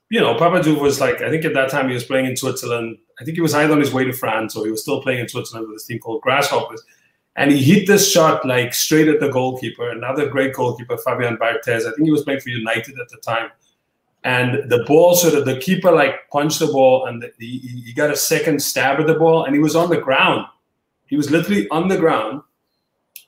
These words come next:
Um, and he beat the, the keeper and the ball went into the net. And so the players, the Senegalese players,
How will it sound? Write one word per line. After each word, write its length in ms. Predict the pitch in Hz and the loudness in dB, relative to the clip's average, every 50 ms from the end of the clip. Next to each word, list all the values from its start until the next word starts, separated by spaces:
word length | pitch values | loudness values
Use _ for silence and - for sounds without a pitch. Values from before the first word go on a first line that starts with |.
| - | -8
Um, 320 | 127 123 120 117 117 127 131 131 | -4 -2 -2 -2 -4 -4 -4 -4
and 180 | 135 131 131 | -2 -2 -2
he 320 | 131 131 135 135 131 123 - - | -2 -2 -2 -2 -2 -2 -2 -2
beat 280 | 151 160 180 180 175 - | 0 0 2 0 0 2
the, 200 | 165 160 156 - | 2 2 0 -2
the 140 | 139 139 131 | -6 -6 -4
keeper 340 | - 143 131 123 143 135 131 | -2 -4 -4 0 0 0 0
and 180 | 131 123 123 | 0 0 -2
the 60 | 120 | -4
ball 500 | 113 - 127 131 139 143 139 139 139 139 - | -4 -2 0 2 2 2 2 2 0 -2 -4
went 160 | 127 131 131 | -4 -4 -4
into 220 | 127 120 120 - | -4 -6 -8 -10
the 100 | 127 120 | -10 -8
net. 260 | 110 117 123 123 117 - - - | -8 -6 -6 -8 -8 -10 -12 -12
And 140 | 120 123 120 | -10 -8 -6
so 140 | - 151 139 | -2 0 0
the 140 | 143 139 | 0 0
players, 580 | - - 180 180 185 190 190 190 170 160 - - | 0 4 6 6 6 6 6 4 4 2 0 -2
the 80 | 131 127 | -2 0
Senegalese 480 | - 175 175 185 180 175 175 160 - | 2 2 2 2 4 4 2 2 2
players, 520 | - 156 139 139 135 135 135 135 - - | 2 2 2 2 2 0 -2 -4 -8 -14